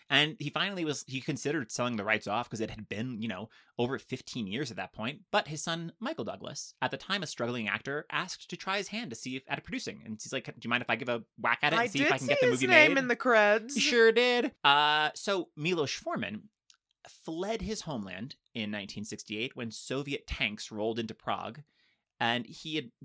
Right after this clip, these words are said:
Speaker 1: moved to America, and he had made several well-regarded films in Czechoslovakia,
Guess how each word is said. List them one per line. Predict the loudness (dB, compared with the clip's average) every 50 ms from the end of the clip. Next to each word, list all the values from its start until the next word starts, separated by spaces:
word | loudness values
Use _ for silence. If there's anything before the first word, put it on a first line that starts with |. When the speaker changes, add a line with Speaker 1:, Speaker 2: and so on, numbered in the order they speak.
| -20 -20 -12
Speaker 1:
moved | -8 -6 -6 -4 -4
to | -6
America, | -6 -6 -6 -6 -4 -4
and | -4 -2 -4 -6
he | -8 -8 -8 -8
had | -8 -8 -6
made | -6 -6 -6
several | -4 -4 -2 -2 -2 -2
well-regarded | -2 -2 -4 -4 -4 -6 -6 -6 -6 -6 -8
films | -10 -10 -10 -8 -8
in | -10 -10
Czechoslovakia, | -10 -10 -8 -10 -10 -10 -10 -8 -8 -8 -6 -4 -2 0 0 0 -2